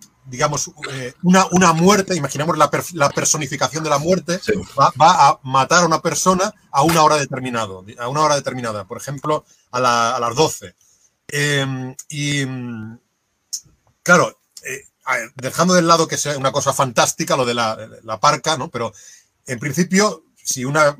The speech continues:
Speaker 1: la muerte va a matar a una persona a una hora y llega la hora y efectivamente a esa hora la mata, ahí no hay ningún problema. Pero ahora imaginemos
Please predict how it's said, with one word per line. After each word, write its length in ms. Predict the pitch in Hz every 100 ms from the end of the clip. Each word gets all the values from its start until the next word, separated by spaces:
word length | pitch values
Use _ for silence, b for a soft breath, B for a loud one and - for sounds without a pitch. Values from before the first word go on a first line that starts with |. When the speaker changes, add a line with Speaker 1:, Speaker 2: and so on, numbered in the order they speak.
| 117
Speaker 1:
la 200 | 123 120
muerte 260 | 147 175
va 80 | 147
a 40 | 151
matar 200 | 143 156
a 40 |
una 120 | 156
persona 340 | 151 - 165 123
a 40 |
una 180 | 131 147
hora 320 | 160 185 208
y 260 | - 117 113 -
llega 240 | 120 143 147
la 120 | 147
hora 200 | 170 113
y 80 | 117
efectivamente 460 | 107 101 147 156 113
a 60 |
esa 160 | 110 131
hora 140 | 135
la 100 | 131
mata, 360 | 135 156 180 196 b
ahí 160 | 120 135
no 60 |
hay 80 | 160
ningún 200 | 143 139
problema. 400 | 127 117 107 98 - _ _
Pero 100 | 143
ahora 120 | 190
imaginemos 760 | 196 180 175 185 202 214 247